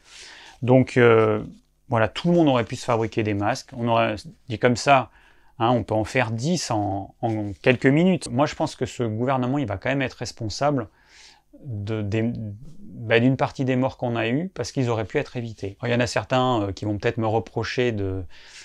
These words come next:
de dire ça, je donne mon avis, chacun peut donner son avis, moi je donne mon avis, c'est ma vision des choses. Bon, hein, on verra dans quelques mois, euh, ce qu'il en est, mais en tout cas, voilà, moi je suis persuadé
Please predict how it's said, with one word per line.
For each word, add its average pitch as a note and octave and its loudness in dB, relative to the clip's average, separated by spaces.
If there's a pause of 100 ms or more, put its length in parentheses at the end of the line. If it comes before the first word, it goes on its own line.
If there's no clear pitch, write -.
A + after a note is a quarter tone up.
(180)
de A#2 0
dire A2+ 2
ça, C3+ 6
je G#2+ -4
donne A#2 2
mon B2 2
avis, A#2+ -2 (400)
chacun B2 0
peut B2+ 0
donner A#2+ 2
son A2+ -4
avis, A2 0
moi B2+ 0
je G#2 -2
donne B2 4
mon A#2+ 2
avis, A2+ 0
c'est - -4
ma A#2+ 4
vision A#2+ 0
des A2+ 0
choses. B2+ -2 (640)
Bon, A#2 -2 (160)
hein, A#2 -2
on A2 0
verra A#2 2
dans G2+ -2
quelques A#2+ 0
mois, B2+ 2
euh, A2+ -2
ce - -10
qu'il A2+ -4
en A2 -2
est, D3 -2 (520)
mais B2+ 2
en C#3 -2
tout C3 -6
cas, C#3+ 2
voilà, A2+ -2
moi A#2 -2
je C#3 -4
suis D3 -8
persuadé C#3+ 0